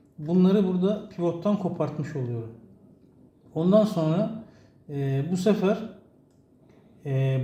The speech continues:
bunu, bunu seçiyorum. Çünkü burada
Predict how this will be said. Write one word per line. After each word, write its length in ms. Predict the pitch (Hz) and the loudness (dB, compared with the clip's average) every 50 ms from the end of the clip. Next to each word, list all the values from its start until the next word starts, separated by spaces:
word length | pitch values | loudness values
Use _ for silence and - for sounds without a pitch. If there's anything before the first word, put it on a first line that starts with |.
| 127 | 2
bunu, 420 | 139 151 165 175 190 196 151 151 151 | 2 4 4 4 4 4 2 0 2
bunu 180 | 160 180 214 | 4 4 4
seçiyorum. 760 | 208 - 214 202 - - 208 202 202 196 214 208 - - - - _ _ _ _ _ _ _ _ _ _ _ _ _ _ _ _ _ _ _ _ _ _ _ _ _ _ _ _ - _ _ _ _ _ _ _ _ _ _ _ _ _ _ _ _ _ _ _ _ _ - _ _ - - - _ _ _ _ _ _ _ _ _ _ _ _ _ | 4 4 2 0 0 0 2 2 2 2 0 -4 -6 -10 -14 -18 _ _ _ _ _ _ _ _ _ _ _ _ _ _ _ _ _ _ _ _ _ _ _ _ _ _ _ _ -20 _ _ _ _ _ _ _ _ _ _ _ _ _ _ _ _ _ _ _ _ _ -20 _ _ -20 -20 -20 _ _ _ _ _ _ _ _ _ _ _ _ _
Çünkü 280 | - 180 180 180 180 185 | -2 -2 0 2 2 2
burada 440 | 190 190 180 196 175 190 - - | 2 4 4 2 2 0 -4 -10